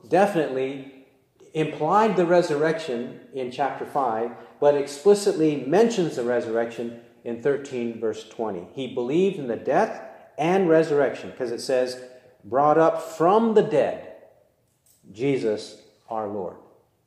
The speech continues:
And tying his resurrection to ours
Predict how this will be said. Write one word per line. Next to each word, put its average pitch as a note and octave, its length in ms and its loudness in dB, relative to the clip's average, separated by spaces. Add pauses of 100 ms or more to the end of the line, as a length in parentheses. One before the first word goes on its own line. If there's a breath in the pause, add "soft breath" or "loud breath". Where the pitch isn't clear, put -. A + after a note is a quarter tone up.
(1200 soft breath)
And A#2 360 -4 (280)
tying F#3 480 0 (260)
his G#3 240 6
resurrection C3+ 720 2
to B2 220 -8
ours A2+ 480 -2